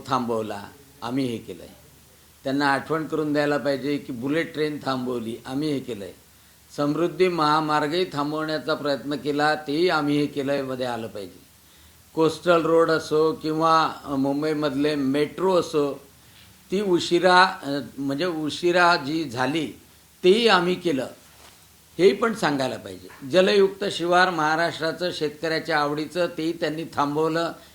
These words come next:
तेही आम्ही हे केलंय असं सांगणं आवश्यक आहे. मी तर म्हणतो त्या होर्डिंगमध्येही सांगायला पाहिजे की आमच्या नकारात्मक पवित्र्यामुळे महाराष्ट्र पाच वर्षपर्यंत पाठीमागे आम्ही नेऊन ठेवला.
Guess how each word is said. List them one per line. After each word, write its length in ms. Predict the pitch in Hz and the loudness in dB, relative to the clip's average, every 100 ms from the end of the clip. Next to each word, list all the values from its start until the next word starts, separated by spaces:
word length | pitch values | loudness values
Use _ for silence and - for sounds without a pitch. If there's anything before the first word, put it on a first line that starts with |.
| - _ | -20 _
तेही 180 | 190 240 | 4 6
आम्ही 260 | 208 185 185 | 4 4 2
हे 120 | 170 | 0
केलंय 380 | 165 160 165 175 - - | -2 -2 -2 -4 -6 -10
असं 220 | 147 156 | -8 -8
सांगणं 520 | 139 135 135 147 165 202 | -6 -4 -2 -2 -4 -4
आवश्यक 540 | 123 135 139 - 135 | -2 -2 -4 -6 -10
आहे. 80 | 110 - - - - - | -12 -16 -20 -20 -14 -8
मी 80 | |
तर 140 | 156 185 | -4 -2
म्हणतो 220 | 180 185 | 0 -2
त्या 140 | 180 | 0
होर्डिंगमध्येही 720 | 180 143 165 175 175 175 208 | 2 2 0 0 0 0 0
सांगायला 400 | 202 165 147 151 | 0 -2 0 0
पाहिजे 360 | 147 131 107 98 - - - - | 0 -4 -8 -14 -20 -20 -20 -10
की 80 | 170 | -2
आमच्या 360 | 160 147 151 180 | 0 0 0 -2
नकारात्मक 640 | 156 - 156 156 156 170 | -2 -2 -2 -2 -4 -10
पवित्र्यामुळे 800 | - 156 147 143 151 147 147 165 | -8 -6 -6 -4 -4 -2 -2 -2
महाराष्ट्र 840 | 180 139 139 139 156 151 - 180 131 - - - - - - - - - | -2 -2 0 0 0 -2 -2 -2 -2 -6 -20 -20 -20 -20 -20 -20 -20 2
पाच 400 | 170 220 233 202 | 6 6 4 2
वर्षपर्यंत 640 | 185 147 190 175 175 160 | 0 0 -2 0 0 0
पाठीमागे 600 | 196 190 143 143 151 151 156 | -2 0 -2 -2 -2 0 0
आम्ही 200 | 147 151 | 0 -2
नेऊन 420 | 139 151 180 175 | -2 -2 -2 -2
ठेवला. 360 | 143 127 117 | -2 -2 -6